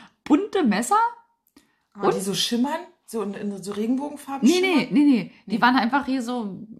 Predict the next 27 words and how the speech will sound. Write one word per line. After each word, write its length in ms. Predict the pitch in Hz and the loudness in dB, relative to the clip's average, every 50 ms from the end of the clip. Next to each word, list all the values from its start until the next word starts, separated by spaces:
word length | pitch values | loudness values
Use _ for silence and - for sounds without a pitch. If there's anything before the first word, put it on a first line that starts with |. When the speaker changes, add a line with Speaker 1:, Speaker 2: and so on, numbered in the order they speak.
| _ _ - - - | _ _ -20 -16 -12
Speaker 1:
wie 80 | - 220 | -6 -4
dein 260 | 285 277 254 240 233 | -2 0 0 0 0
Messer 200 | 233 247 247 277 | -2 -2 -2 -2
hier, 160 | 262 233 220 | -2 -2 0
so 60 | 208 214 | 0 -2
mit 120 | 208 196 | -2 -2
so 80 | - 196 | -4 -6
einem 80 | 185 | -6
roten 260 | 185 226 233 233 208 | -6 -4 -2 -2 -2
Griff. 380 | - - - - 302 339 320 - | -2 -4 -4 -4 -4 -4 -4 -6
Speaker 2:
Ja. 320 | 214 208 208 220 233 233 - | -8 -8 -6 -6 -8 -6 2
Speaker 1:
Gab's 260 | - 196 180 - - | 4 4 4 4 2
in 160 | - 180 208 208 | -2 0 0 0
Rot, 640 | - - - 196 240 285 311 330 349 339 - - - | 0 -2 -4 -2 0 2 2 2 2 0 -2 -6 -6
in 260 | 165 202 202 185 165 - | -2 -2 -2 -2 -4 -6
Grün, 760 | - - 240 262 277 285 285 294 285 277 269 269 240 - - | -6 -2 0 2 2 4 4 4 4 2 2 0 0 -2 -4
Gelb 260 | 196 208 220 247 - | -4 -2 0 0 0
Speaker 2:
Ja. 20 | 220 | 0
Speaker 1:
und 100 | 233 226 | 0 2
dann 120 | 220 208 | 2 2
stand 160 | 202 233 233 233 | 0 0 0 0
da 40 | |
noch 120 | 214 214 208 | 0 0 -2
so 100 | - 180 | -4 -8
Käse 500 | - - - 233 233 240 254 254 262 254 | -12 -10 -6 -4 -2 0 0 -2 -4 -6
drauf. 440 | 254 - 233 247 262 262 - - _ | -6 -6 -4 -4 -4 -4 -8 -12 _
Speaker 2:
Käse. 480 | - - - 160 - 165 170 165 - | -20 -20 -20 -16 -10 -10 -10 -8 -8